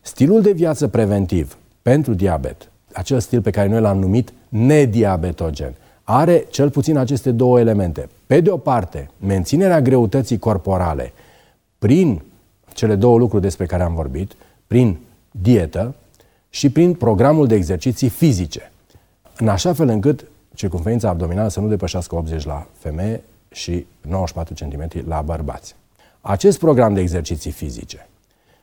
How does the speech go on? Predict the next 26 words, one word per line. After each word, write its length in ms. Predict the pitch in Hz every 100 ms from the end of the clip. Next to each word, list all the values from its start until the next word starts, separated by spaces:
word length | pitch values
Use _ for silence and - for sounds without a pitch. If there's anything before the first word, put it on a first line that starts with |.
| _
ce 160 | - 180
presupune? 640 | 107 90 80 - - -
Presupune 680 | - 156 - - 208 208 196
un 240 | 139 135 143
minim 360 | 196 185 160
de 220 | 131 143 107
zece 500 | 90 135 190 - 135
mii 180 | 127
de 120 | 113 104
pași 440 | - 123 117 -
pe 140 | 101
zi. 220 | 90 - -
Zece 320 | 117 175 143
mii 140 | 120 95
de 120 | 92
pași. 300 | - 76 -
Astăzi, 520 | 131 139 - 151 - - - - _
de 120 | 95
exemplu, 500 | 85 123 120 131 117 - -
stau 240 | - - 120
și 160 | -
mă 120 | 98 107
uit 120 | 107
la 180 | 104 95
pedometrul 600 | 107 98 95 107 92 85
meu, 320 | 98 139